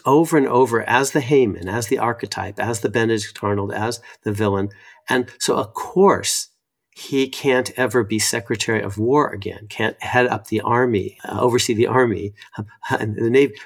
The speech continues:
But, but somehow he can be <laughs> Commander-in-Chief of everything, according to s-,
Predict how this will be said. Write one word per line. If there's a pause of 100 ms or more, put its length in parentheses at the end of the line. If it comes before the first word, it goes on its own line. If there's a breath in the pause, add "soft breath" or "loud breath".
But,
but
somehow
he
can
be
<laughs>
Commander-in-Chief
of
everything, (160 loud breath)
according
to
s-,